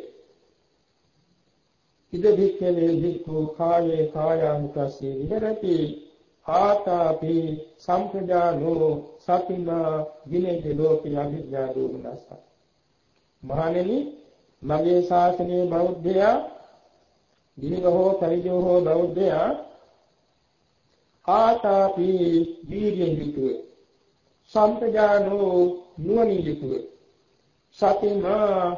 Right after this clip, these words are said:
සිහියෙන් යුතුව, අවිද්‍යා දෝමනස්සං විනේය,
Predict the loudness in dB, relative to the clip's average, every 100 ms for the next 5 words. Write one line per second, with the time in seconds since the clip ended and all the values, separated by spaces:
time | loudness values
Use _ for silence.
0 | -8 -10 -6 -2 -2 -2 -4 -4 -2 -2
1 | -4 -12 _ _ _ _ _ _ _ _
2 | -6 -2 0 0 2 4 4 2 0 0
3 | 0 0 0 -2 -2 -8 -4 -2 2 0
4 | 2 2 2